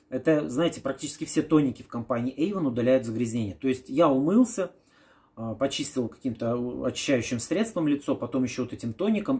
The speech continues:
и диск, э, ватный, он до сих пор, ой, не до сих пор, а, как сказать-то, но он грязный, то есть тоник реально помогает очищать. А, матирует кожу, это тоже точно, и улучшает цвет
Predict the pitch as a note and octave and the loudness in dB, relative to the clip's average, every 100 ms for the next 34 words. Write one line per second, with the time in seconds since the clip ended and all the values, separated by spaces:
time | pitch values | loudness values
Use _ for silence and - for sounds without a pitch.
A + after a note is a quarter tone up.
0 | - C3 B2 G#2+ A2+ F#3 - - A#2+ A#2+ | -2 0 0 -2 -4 -4 -4 -10 -10 -6
1 | A2+ B2+ D#3 C#3 A2 A2+ A2 G#2+ - - | -2 2 2 0 -2 -2 -4 -8 -8 -8
2 | B2+ - _ _ - C#3 A2+ - - - | -10 -10 _ _ -6 -2 -2 -4 -18 -14
3 | B2 _ _ - - D3 D#3 E3 E3+ - | -14 _ _ -20 -2 4 4 4 2 6
4 | A#3 B3 C#3 C#3 C3+ C3 A2+ - B2+ B2+ | 6 8 6 6 6 4 -4 -8 -2 -2
5 | B2+ G#2+ C3+ F#3 E3 F#3 E3+ C#3 G#2 F2+ | -2 -2 2 2 4 6 6 4 0 -10
6 | - A#2+ - F3+ F3+ C3+ C3+ D3 C#3 A#2 | -10 -10 -6 -6 -4 -2 0 2 0 -2
7 | - _ - A#2 A#2 A2+ B2 A#2 - - | -6 _ -14 -4 -2 0 0 0 -6 -12
8 | - F#2+ - - - - _ - B2+ C#3+ | -6 -6 -8 -20 -20 -20 _ -4 2 4
9 | G3 G#3+ G3+ D#3 - D#3 A#2+ A#2+ - - | 4 6 6 6 6 2 2 0 -6 -8
10 | B2 A2 B2 D3+ G3 G3 - F#3+ F3+ - | -4 -2 -2 0 0 0 -2 -4 -4 0
11 | A#3 F3+ - F3 D#3+ C#3 C#3 - | 2 2 6 6 6 2 -2 -2